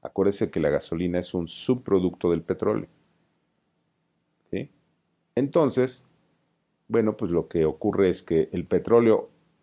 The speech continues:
está en el suelo, estaba, no sé, muy, muy barato,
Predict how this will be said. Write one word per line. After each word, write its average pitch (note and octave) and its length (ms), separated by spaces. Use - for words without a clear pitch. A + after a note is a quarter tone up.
está F#2 500
en F#2 140
el F#2 140
suelo, A2+ 440
estaba, E2+ 680
no F#2 120
sé, F2+ 320
muy, F#2 320
muy F2+ 260
barato, F#2+ 480